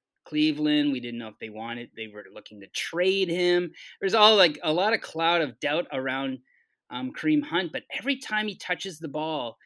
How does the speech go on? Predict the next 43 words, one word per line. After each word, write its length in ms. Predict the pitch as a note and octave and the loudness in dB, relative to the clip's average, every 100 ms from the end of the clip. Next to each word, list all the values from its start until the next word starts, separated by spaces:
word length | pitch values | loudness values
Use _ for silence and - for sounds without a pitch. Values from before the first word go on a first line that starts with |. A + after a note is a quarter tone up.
| _ _ - | _ _ -14
he's, 160 | D#3+ | -14
he, 320 | D#3 E3 F3 - | -10 -10 -10 -12
he 160 | F#3+ | -14
just 260 | F3 F#3 - | -10 -10 -6
creates 380 | - E3+ E3 D#3 | 0 0 0 0
magic, 320 | E3+ D#3 D3 | 0 0 -2
and 100 | D3+ | 0
he's 160 | D#3 | 0
so 100 | A3 | 0
much 220 | A#3 B3 G3 | 2 0 -2
more 180 | G3+ | -2
diverse 560 | E3+ D#3+ C#3 D3 F3+ - | 0 0 0 0 0 -2
than 120 | D#3+ D3+ | 0 0
Nick 180 | D3+ | 0
Chubb. 300 | - F#3 C#3+ A#2+ | -4 -4 -4 -2
Nick 260 | F3 G3 | -4 -2
Chubb 240 | - A#3+ G#3+ | 0 2 2
is 140 | E3+ | 0
a 40 | |
pretty 400 | C#3 - F#3 G#3 | -6 -6 -4 -2
good 220 | G3+ G#3+ - | 0 0 2
pass 300 | F3 F3 - | 2 2 0
catcher, 500 | D#3+ - G#3 B3+ A#3+ _ - | -6 -4 -2 -4 -6 _ -8
you 80 | D#3 | -4
know, 220 | E3 A#3+ _ _ _ | -4 -6 _ _ _
but 160 | D#3 D#3 - _ _ _ _ _ _ _ | 0 0 -4 _ _ _ _ _ _ _
Kareem 220 | - G#3+ F3+ | -4 -2 2
Hunt 260 | D#3+ G4 C#3 | 2 2 0
is 300 | C#3+ C3 - - _ _ - | -2 -4 -10 -20 _ _ -12
an 120 | C3+ E3 | -6 -4
excellent 420 | F#3 - C#3+ A#2 | -2 -2 -4 -6
pass 300 | - A2+ - | -8 -8 -8
catcher. 340 | G#2+ - G#2+ G#2+ | -12 -12 -12 -6
And 200 | C3+ C#3 | -4 -4
so, 320 | E3+ D3 C#3 - _ | -2 -2 -4 -12 _
and 80 | D3+ | 2
when 100 | E3 | 2
it 60 | E3 | 2
comes 180 | F3+ | -2
down 160 | D3+ D#3+ | 2 2
to 100 | C#3 | 4
running 360 | C#3+ D#3+ D#3+ | 4 6 6
up 80 | D3+ | 4